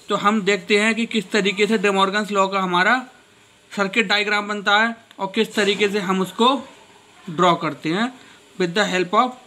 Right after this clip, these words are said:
truth table। तो यहाँ पर हम देखेंगे कि हमें जो statement proof करना है, वह हमें proof करना है A dot B का whole complement is equals to A bar plus B bar।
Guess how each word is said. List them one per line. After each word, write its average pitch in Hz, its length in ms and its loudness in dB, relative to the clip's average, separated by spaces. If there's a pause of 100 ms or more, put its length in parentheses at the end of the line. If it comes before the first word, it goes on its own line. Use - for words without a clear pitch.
(320)
truth 220 240 0
table। 143 280 -2 (840)
तो 220 60 0
यहाँ 190 260 0
पर 220 160 -2
हम 220 140 0
देखेंगे 214 640 0 (360)
कि 226 80 0
हमें 208 320 0
जो 226 120 -2
statement 220 580 -2 (100)
proof 226 440 -4
करना 196 320 0
है, 208 260 -2 (240)
वह 196 180 0
हमें 214 140 -4
proof 220 340 -2
करना 190 320 2
है 220 240 -2 (260)
A 220 300 4
dot 202 180 2
B 180 160 -6 (1600)
का 208 220 0
whole 220 260 0
complement 208 520 0 (120)
is 202 140 -2
equals 208 480 -2
to 233 160 2 (400)
A 208 160 2
bar 202 240 2
plus 208 720 -4
B 175 100 2
bar। 143 240 0